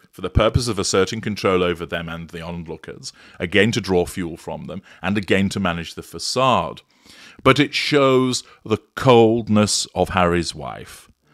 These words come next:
the complete absence of emotional empathy, and on this occasion, the failure of her cognitive empathy to even show an ounce of engagement for the man in the wheelchair,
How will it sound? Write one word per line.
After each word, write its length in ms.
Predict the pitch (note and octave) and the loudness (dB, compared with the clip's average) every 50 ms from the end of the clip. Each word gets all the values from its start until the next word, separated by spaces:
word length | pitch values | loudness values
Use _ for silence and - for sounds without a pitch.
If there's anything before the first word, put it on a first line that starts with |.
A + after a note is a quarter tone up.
| _ _ _ | _ _ _
the 100 | - F#2 | -8 -4
complete 380 | - - G#2 F#2+ B2 B2 A#2+ - - | -2 0 0 2 2 2 2 2 2
absence 480 | A2 G#2+ G2+ - - A#2+ A2 G#2+ - | 2 2 2 0 -2 -4 -4 -4 -4
of 100 | G#2+ G2 | -4 -2
emotional 480 | A2 A2 G#2+ A2 G#2+ - - A2 G#2+ G2+ | 0 2 2 2 2 0 -2 -2 -2 0
empathy, 600 | G2+ G2 F2+ - - D#2 - - D#2+ D#2 D#2 D2 _ _ - - - - - - | 0 -2 -2 -4 -8 -12 -10 -10 -10 -10 -10 -14 _ _ -20 -20 -20 -20 -16 -2
and 240 | F2+ F#2 G#2 A#2 A2 | 2 2 4 4 4
on 120 | G#2 G2+ | 4 4
this 160 | A2 A#2 - - | 2 2 0 -2
occasion, 600 | G#2+ - - A#2+ A2+ A2+ A2 G2 - G#2 G2 - - - _ - | -4 -4 -2 0 2 2 2 2 0 0 0 -2 -4 -10 _ -10
the 80 | F#2+ | -10
failure 640 | - - - - C3+ C#3+ D3+ D#3 C3 G#2 F2 D#2+ D2+ - | -10 -6 0 4 4 6 6 4 4 2 0 0 -2 -2
of 160 | E2 F2+ - | -2 -2 0
her 180 | G2 F2+ E2+ D#2+ | 0 0 0 -2
cognitive 640 | - - D3+ F#3+ G3 G3 C3 - - E2+ D2 C#2 | 2 4 6 6 6 4 0 -2 -2 -6 -6 -6
empathy 580 | C2+ C#2+ C#2 - D#2 D2+ - G2 F#2+ F2+ - - - - - - - - - - - | -10 -10 -10 -10 -10 -8 -4 -2 -2 -2 -4 -6 -12 -20 -20 -20 -20 -20 -20 -8 -6
to 160 | - - - _ - | -6 -6 -6 _ 2
even 540 | B2+ C#3 D3+ D#3 D3+ D3 C#3 C#3 C#3 C#3 C3 | 2 2 4 2 0 -2 -2 -2 -2 -2 -2
show 540 | - - - B2 G2 E2+ D#2 D2 B1 - - _ _ _ - | -4 0 2 4 4 2 2 -2 -8 -12 -16 _ _ _ -6
an 140 | G2+ G#2+ - - | -6 -4 -2 2
ounce 320 | B2 C3+ C#3+ D#3 C#3+ - | 2 4 4 4 2 0
of 80 | C#3+ B2+ | 0 0
engagement 680 | B2 A#2 A2+ F#2+ - A2 G#2+ G#2+ G2 - F#2+ F2 E2 | 0 0 0 0 2 2 2 2 0 -2 -2 -4 -4
for 120 | - - E2 | -6 -6 -6
the 100 | E2+ E2 | -4 -2
man 220 | E2 E2 E2 E2 | -2 -2 -2 -2
in 120 | D#2+ D#2+ D#2 | -2 -4 -6
the 60 | E2 | -6
wheelchair, 760 | D#2+ F2 C3+ F3+ F#3 D#3 - - - - C#2 C2 B1+ C#2 - | -4 0 0 2 2 0 -2 -4 -6 -6 -6 -6 -8 -12 -14